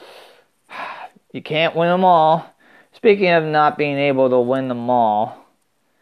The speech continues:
Iowa's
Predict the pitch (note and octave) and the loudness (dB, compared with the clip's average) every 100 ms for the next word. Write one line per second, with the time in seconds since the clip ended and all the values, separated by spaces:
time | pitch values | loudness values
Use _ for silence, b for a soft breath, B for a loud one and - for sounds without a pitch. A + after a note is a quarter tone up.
0 | _ _ _ _ _ _ _ _ _ _ | _ _ _ _ _ _ _ _ _ _
1 | _ _ _ _ _ _ _ _ _ _ | _ _ _ _ _ _ _ _ _ _
2 | _ _ _ - D#3+ F#3 G3 G3 F#3+ F#3 | _ _ _ 0 4 6 6 4 4 6
3 | F3+ E3+ E3+ E3 | 6 6 2 -2